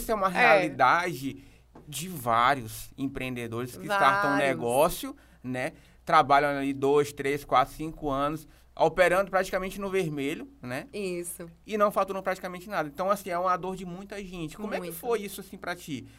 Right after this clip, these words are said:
Speaker 1: Né? Porque eu quebrei, mas hoje eu dou uma consultoria pra empresas, né? De como eles se comportarem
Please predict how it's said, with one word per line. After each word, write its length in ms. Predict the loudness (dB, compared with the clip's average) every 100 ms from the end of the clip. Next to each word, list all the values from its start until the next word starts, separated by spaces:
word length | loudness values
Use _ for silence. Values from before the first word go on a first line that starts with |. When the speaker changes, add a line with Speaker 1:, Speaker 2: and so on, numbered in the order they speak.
| _
Speaker 1:
Né? 100 | -10
Porque 280 | -10 -10 -10
eu 220 | -8 -8 -8
quebrei, 600 | -12 -10 -8 -8 -10 -16 _ -4
mas 380 | -2 -2 -6
hoje 240 | -8 -6 -8
eu 40 |
dou 140 | -6 -6
uma 100 | -6
consultoria 480 | -8 -10 -10 -8
pra 140 | -6 -8
empresas, 640 | -10 -8 -6 -6 -8 -12 -20 -20
né? 200 | -8 -6
De 200 | -6 -8
como 580 | -12 _ -2 -2 -2 0
eles 140 | -2 -2
se 100 | -14
comportarem 800 | -16 -12 -14 -8 -4 -4 -6